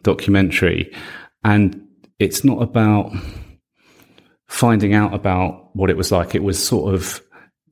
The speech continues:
feeling what it was like, really, and to just get a sense of how eerie it was and how kind of oppressive it was. But the fact it was in Berlin, in the center of Berlin,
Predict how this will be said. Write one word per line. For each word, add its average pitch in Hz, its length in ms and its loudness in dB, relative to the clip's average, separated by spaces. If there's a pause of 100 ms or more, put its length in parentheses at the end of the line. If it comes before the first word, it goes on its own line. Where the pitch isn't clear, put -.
(120)
feeling 110 360 2
what 82 100 -2
it 85 100 -4
was 85 180 -4
like, 85 280 -4
really, 95 460 2
and 90 260 0 (260)
to 117 120 0
just 123 300 0
get 117 100 0
a 98 60 -4
sense 107 440 0
of 98 400 -2 (120)
how 95 680 -2 (440)
eerie 107 400 4
it 110 120 0
was 87 320 0
and 92 120 0
how 92 400 0
kind 92 280 -4
of 92 380 -4 (320)
oppressive - 580 -2
it 90 140 -4
was. 87 260 0
But - 360 -2 (560)
the 104 80 0
fact - 260 -2
it 78 60 -2
was 92 120 -2
in 95 340 0
Berlin, 101 420 4
in 90 100 2
the 92 80 0
center 98 320 -2
of - 80 -6
Berlin, 92 480 0